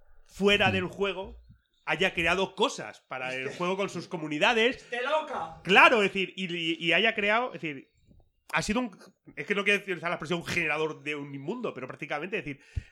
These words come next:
Speaker 1: han creado que, eh, el juego te amo-, te proponemos esto y la gente se ha creado sus propias paranoias ajenas a los que te han
Speaker 2: Hmm.
Speaker 1: propuesto. Entonces, es como un concepto muy bueno,
Speaker 2: Hmm.
Speaker 1: tanto los dos.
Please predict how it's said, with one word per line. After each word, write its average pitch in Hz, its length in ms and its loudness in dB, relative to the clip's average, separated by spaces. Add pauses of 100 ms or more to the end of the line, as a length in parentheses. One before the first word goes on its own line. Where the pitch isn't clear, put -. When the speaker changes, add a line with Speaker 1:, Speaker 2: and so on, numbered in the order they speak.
Speaker 1:
han 156 180 -4
creado 202 360 2
que, 151 160 -4 (200)
eh, 135 440 -8 (360)
el 175 280 0
juego 226 280 2
te 175 80 2
amo-, 185 180 -2
te 165 160 -4
proponemos 156 560 -2
esto 285 360 -2 (480)
y 185 80 0
la 165 120 4
gente 170 260 0
se 196 80 -2
ha 175 60 -2
creado 170 200 -2
sus 160 140 0
propias 165 300 2 (100)
paranoias 151 640 2
ajenas 147 520 -2
a 135 40 -6
los 127 140 -6
que 135 100 -6
te 131 80 -6
han 107 60 -2
Speaker 2:
Hmm. - 40 -4
Speaker 1:
propuesto. 156 320 -4
Entonces, 147 300 -2 (320)
es - 100 -16
como 208 180 4
un 220 100 0
concepto 226 480 0
muy 165 440 2
bueno, 190 640 4
Speaker 2:
Hmm. 101 240 2
Speaker 1:
tanto 147 380 -2
los 123 480 -6
dos. 220 240 -6